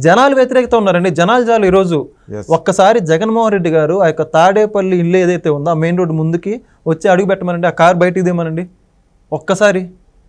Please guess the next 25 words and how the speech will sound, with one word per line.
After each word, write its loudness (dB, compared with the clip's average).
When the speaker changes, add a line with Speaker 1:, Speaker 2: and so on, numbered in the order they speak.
Speaker 1:
ఆ 2
ప్రజలు 4
చాలు 4
వీళ్ళకి. 0
జీవో 4
Speaker 2:
ఇంట్లో 4
నుంచి 4
Speaker 1:
నెంబర్లు, 2
Speaker 2:
బయటికే 2
రానివ్వరంటారా 2
Speaker 1:
జీవో 6
నెంబర్ 2
Speaker 2:
ప్రజలు? 4
Speaker 1:
ఒకట్లు, 0
పోలీసులు, 4
వీళ్ళంతా 0
తర్వాత 2
సంగతి. -6
Speaker 2:
ఓకే. -12
Speaker 1:
అక్కడికి -2
ముందు 2
ఎవరైతే 2
పూలు 4
అమ్ముకునే -2
వాళ్ళు, 0